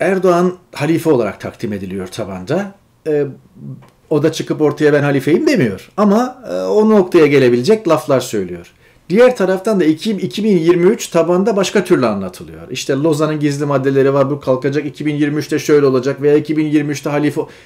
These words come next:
bir şey olacak falan. Hep böyle bir iki bin yirmi üç gazlaması var. Her neyse, Erdoğan da tabii bunu açık etmiyor ama tabanda yapılan propagandayı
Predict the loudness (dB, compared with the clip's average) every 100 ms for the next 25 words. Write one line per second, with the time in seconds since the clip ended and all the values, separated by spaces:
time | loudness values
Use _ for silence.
0 | -6 -2 2 4 4 2 0 0 0 0
1 | 0 2 4 2 -2 0 2 4 4 4
2 | 2 2 0 2 0 -2 -4 -8 -10 -20
3 | _ _ _ -20 -20 -20 -4 0 2 0
4 | -2 -4 -6 -10 -20 -2 4 4 4 4
5 | 2 2 4 6 4 2 -2 2 2 0
6 | 0 0 2 2 4 2 0 -4 -8 _
7 | _ _ _ _ _ _ -20 _ -2 2
8 | 2 4 6 4 4 2 2 2 0 2
9 | 4 2 2 2 2 2 0 -8 _ _
10 | -4 2 2 2